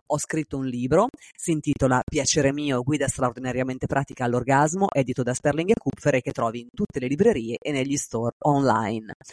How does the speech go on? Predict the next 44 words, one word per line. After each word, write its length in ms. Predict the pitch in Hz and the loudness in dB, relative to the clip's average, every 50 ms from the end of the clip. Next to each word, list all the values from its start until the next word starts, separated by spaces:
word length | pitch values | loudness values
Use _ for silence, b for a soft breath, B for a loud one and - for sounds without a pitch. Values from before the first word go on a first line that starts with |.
| B B B B B - | B B B B B -2
Eh, 300 | 165 156 147 139 139 135 131 | 0 0 0 0 -2 -4 -4
se 140 | - - | -6 -6
vuoi 120 | 139 139 135 | -6 -6 -4
saperne 400 | - 139 - - 151 151 156 151 | -4 -2 0 2 2 2 0 -4
di 100 | 135 - | -6 -8
più 240 | - 170 170 156 156 | -8 -6 -4 -4 -4
su 160 | - - 127 | -6 -8 -12
sessualità, 840 | 117 - 120 - - 127 131 139 - - 139 131 131 127 131 127 127 | -12 -12 -12 -10 -10 -8 -8 -8 -2 0 0 2 2 2 2 0 0
orgasmo, 580 | 127 131 127 - 139 135 131 127 127 127 - 131 | -2 -4 -4 0 2 4 4 4 2 0 -4 -10
come 200 | 127 - 135 123 | -14 -14 -16 -18
funziona 340 | 123 - 127 127 - 135 127 | -16 -14 -14 -12 -10 -8 -6
l'anatomia 500 | 123 123 127 127 123 - 143 135 131 127 | -4 -4 -6 -6 -4 -4 -2 2 2 2
del 140 | 120 127 120 | 0 0 -4
clitoride, 680 | - - 143 131 - 139 131 131 127 127 131 135 131 127 | -2 -2 0 2 2 4 4 4 2 2 0 -2 -4 -6
tutto, 280 | - - 202 190 185 - - - - | -4 -6 -8 -8 -8 -10 -10 -8 -2
tutto, 220 | - 180 - - | -2 0 2 2
tutto 300 | - - 180 - - 156 | 2 4 2 4 4 2
spiegato 480 | 143 - - 165 143 151 156 151 - 147 | 0 4 2 4 4 6 4 4 2 0
benissimo 500 | 117 143 147 156 156 139 - - 131 123 | 0 2 2 2 0 0 -2 -4 -4 -4
e 60 | 120 | -4
con 140 | - 135 135 | -4 -6 -6
i 60 | 131 | -4
disegni 300 | 123 135 123 151 139 131 | -4 -4 -4 -4 -4 -2
nei 140 | 127 135 151 | -2 0 0
dettagli, 500 | 160 262 - _ 120 113 - 120 123 127 - B B B B B | 0 0 0 _ -6 -6 -6 -8 -12 -12 -12 B B B B B
Piacere 480 | _ - 254 233 - - 226 208 196 160 | _ 0 2 2 2 2 0 0 0 -2
mio 240 | 139 120 117 117 123 B B B B | -6 -8 -8 -10 -10 B B B B
è 200 | B - 160 143 135 - _ | B 2 2 2 2 -2 _
il 200 | - 165 147 135 | -2 -2 -2 -4
tuo 320 | - - - 123 117 120 123 - | -6 -6 -4 -2 0 0 -2 -4
libro. 480 | - 127 113 113 - - 113 117 117 - _ b b b b b _ | -8 -10 -10 -10 -8 -8 -8 -8 -10 -12 _ b b b b b _
Cosa 280 | - 320 302 269 269 233 | 2 2 2 2 2 0
numero 280 | 190 175 165 160 160 | -2 0 0 0 0
due, 260 | 143 127 113 113 113 - | 0 -2 -8 -12 -12 -8
ricevo 380 | - 170 175 - 226 240 233 262 | -6 -4 0 2 4 4 4 4
online, 460 | 254 233 - 120 117 117 120 120 120 B B B _ | 4 2 0 0 -2 -6 -8 -12 -14 B B B _
quindi 300 | _ - 190 160 139 131 | _ -4 -2 -2 -2 -4
se 140 | - - 151 | -6 -6 -6
vuoi 320 | 147 156 180 147 123 117 117 | -2 0 0 2 0 0 -2
parlare 320 | - 135 131 139 139 135 | -2 -2 -2 0 0 -2
con 200 | 131 - 147 139 | -2 -2 -6 -8
me 120 | 143 151 147 | -4 -4 -4
in 180 | 139 131 131 | -4 -4 -6
consulenza, 800 | - - 120 117 120 - - 131 113 107 107 107 123 - 202 | -8 -12 -12 -10 -10 -8 -8 -8 -8 -8 -10 -10 -4 -2 -2